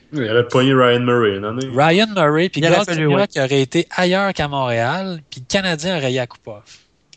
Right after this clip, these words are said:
Speaker 2: C'est ça qui aurait arrivé.
Speaker 3: Qui aurait pas été nécessairement une bonne nouvelle.
Speaker 2: Fait que, mais ça, c'est ça qui aurait arrivé.
Speaker 3: <laughs> Ouais.
Speaker 2: Si les Oilers avaient pogné Murray, les, les Blue Jackets auraient absolument pogné Galchenyuk avant Yakupov.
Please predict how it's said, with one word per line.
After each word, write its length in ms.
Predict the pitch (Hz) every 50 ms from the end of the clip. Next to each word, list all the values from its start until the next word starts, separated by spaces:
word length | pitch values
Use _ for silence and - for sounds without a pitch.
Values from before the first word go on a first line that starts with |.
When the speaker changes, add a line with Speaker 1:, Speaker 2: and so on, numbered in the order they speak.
| _ -
Speaker 2:
C'est 140 | - 131
ça 200 | 127 - - 208
qui 80 | 196 -
aurait 100 | 147 127
arrivé. 420 | 127 123 113 110 110 107 104 107 - -
Speaker 3:
Qui 120 | - 151
aurait 160 | 147 190 214
pas 100 | 208 269
été 180 | 277 262 - 277
nécessairement 680 | 254 220 185 180 180 - 196 165 - 175 170 170 190
une 100 | 185 170
bonne 220 | 156 156 156 151
nouvelle. 400 | 147 143 131 131 127 117 107 104 - - - _ _ _ _ _ - - - - -
Speaker 2:
Fait 120 | - -
que, 200 | - - 117 113 120
mais 200 | 131 131 127 127
ça, 220 | - 151 139 143
c'est 340 | 147 - - - - 190 147
ça 160 | - - 202
qui 120 | - -
aurait 120 | 147 127 123
arrivé. 480 | 123 120 113 113 113 110 107 104 - _
Speaker 3:
<laughs> 40 | _ - - - 156 - - - 147 147 147 -
Ouais. 240 | 165 151 147 151 - _ - - - -
Speaker 2:
Si 160 | - - 185
les 80 | 196 196
Oilers 420 | 180 165 165 160 175 196 170 -
avaient 180 | 143 127 131 135
pogné 420 | 123 - - 156 139 143 151 175
Murray, 580 | 175 160 147 127 123 123 127 143 160 170 175 170 143
les, 280 | 127 123 123 123 120 120 - - - - - -
les 140 | 120 123 131
Blue 200 | 139 156 180 170
Jackets 520 | 147 151 139 131 127 - 156 156 160 -
auraient 180 | 123 117 113 117
absolument 640 | 117 117 - - - - - 185 170 165 165 160 151
pogné 280 | 143 139 131 135 139
Galchenyuk 580 | 135 131 120 120 - - 120 117 120 123 127 - 120
avant 160 | 113 113 117
Yakupov. 420 | 117 110 107 110 - - 120 110